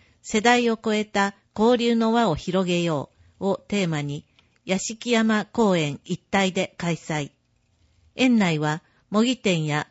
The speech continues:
多彩な催し物で賑わいを見せます。日時、五月三日祝日、九時から十六時。場所、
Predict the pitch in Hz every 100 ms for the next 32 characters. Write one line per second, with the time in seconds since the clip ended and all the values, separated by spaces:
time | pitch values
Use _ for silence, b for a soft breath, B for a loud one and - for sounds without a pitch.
0 | - 185 - 226 220 208 202 185 196 208
1 | 208 190 190 185 170 175 - 175 170 202
2 | 185 180 170 160 - 160 147 - - _
3 | _ _ _ _ _ _ _ _ 208 208
4 | 175 147 143 - _ _ _ 220 269 208
5 | - 151 156 156 _ 175 - - - 185
6 | 208 180 - 160 - _ _ _ _ _
7 | _ - 269 226 - 147 135 - - 202
8 | 196 - 160 143 - _ _ _ _ _
9 | _ _ _ - 185 - 190 -